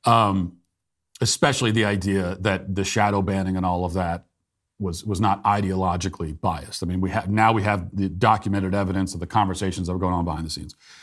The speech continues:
And they were targeting certain accounts and looking for reasons to get rid of them. And if they couldn't do that, then they would just suppress them.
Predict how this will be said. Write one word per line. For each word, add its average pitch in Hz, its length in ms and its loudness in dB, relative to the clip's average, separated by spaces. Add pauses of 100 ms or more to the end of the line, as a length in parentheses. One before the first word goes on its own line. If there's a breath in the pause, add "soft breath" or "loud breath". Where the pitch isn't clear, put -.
(260 loud breath)
And 107 180 2
they 107 80 4
were 101 140 2
targeting 113 460 2
certain 101 240 0
accounts 98 300 0
and 92 120 0
looking 101 360 0
for 95 120 -2
reasons 92 340 -2
to 92 80 -4
get 85 140 -4
rid 90 120 -4
of 82 80 -6
them. 87 300 -4 (120)
And 98 80 -2
if 87 60 -2
they 101 100 0
couldn't 127 240 2
do 107 140 2
that, 101 180 2
then 95 100 -4
they 95 80 0
would 90 100 -2
just 90 240 -4
suppress 95 420 0
them. 90 380 -2